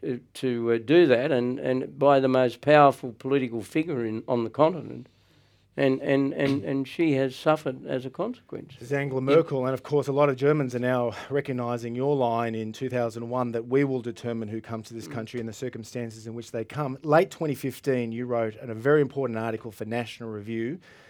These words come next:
Speaker 2: the New York-based, uh, conservative magazine, and you made the point that we still live in a world of nation states. To pretend otherwise is delusional.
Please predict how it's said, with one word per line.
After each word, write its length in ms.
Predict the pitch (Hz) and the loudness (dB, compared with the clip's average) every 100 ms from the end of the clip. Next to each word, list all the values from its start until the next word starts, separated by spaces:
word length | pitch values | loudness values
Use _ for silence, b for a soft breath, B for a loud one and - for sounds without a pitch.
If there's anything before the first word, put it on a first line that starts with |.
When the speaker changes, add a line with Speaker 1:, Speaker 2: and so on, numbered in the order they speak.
| B - | B -14
Speaker 2:
the 80 | 113 | -6
New 120 | 123 | -4
York-based, 760 | 120 107 - 113 110 - - | -2 -4 -4 -4 -4 -10 -8
uh, 220 | 107 104 104 - 113 107 | -6 -6 -8 -14 -16 -14
conservative 540 | 113 110 135 120 113 | -14 -4 -2 -2 -4
magazine, 680 | 113 107 110 110 123 110 101 b b b - | -4 -4 -4 -4 -2 -4 -8 b b b -12
and 160 | 113 | -6
you 140 | 131 165 | -4 0
made 240 | 135 127 | 2 2
the 80 | 117 | -2
point 380 | - 135 123 113 | -6 -2 -2 0
that 180 | 117 120 | 0 0
we 140 | 113 | -2
still 440 | - - 170 180 | -2 6 8 10
live 200 | 170 147 | 8 4
in 80 | 139 | 4
a 60 | 127 | 4
world 440 | 123 131 127 123 | 8 10 10 6
of 100 | 117 | 2
nation 380 | 113 123 123 120 | 4 4 4 -2
states. 560 | - 127 123 120 - - b b _ | 0 6 6 4 -4 -12 b b _
To 120 | - | -12
pretend 420 | 123 120 - 156 143 | -6 -4 2 2 4
otherwise 680 | 139 143 123 113 110 107 | 2 2 4 4 4 0
is 180 | 123 113 | -4 -6
delusional. 640 | 107 113 117 117 107 92 | -6 -4 -4 -4 -6 -10